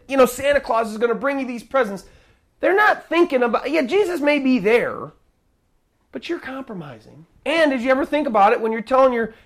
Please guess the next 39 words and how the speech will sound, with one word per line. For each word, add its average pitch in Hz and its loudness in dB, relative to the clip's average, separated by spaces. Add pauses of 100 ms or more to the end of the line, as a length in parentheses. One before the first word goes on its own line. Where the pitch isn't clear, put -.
children 269 4
about 233 4
Santa 262 6
Claus, 220 2
which 226 -12
you 269 -6
figure 262 -6
that 233 2
does 262 -2
not 320 4
exist, 143 -8 (240)
you're 392 -6
lying 269 -6
to - -20
them. - -20 (600)
How - -2
about 427 0
the 349 -6
Easter 339 -6
Bunny? 135 -6
Same 277 -4
thing. 147 -14 (420)
There 381 2
is 330 2
no 262 8
such 220 0
thing 214 0
as 185 -6
Santa 208 -2
Claus. 208 -2 (200)
There 359 0
is 320 -2
no 269 6
such 247 -2
thing 233 0
as 185 -6
the 196 -6
Easter 202 -2
Bunny. 190 0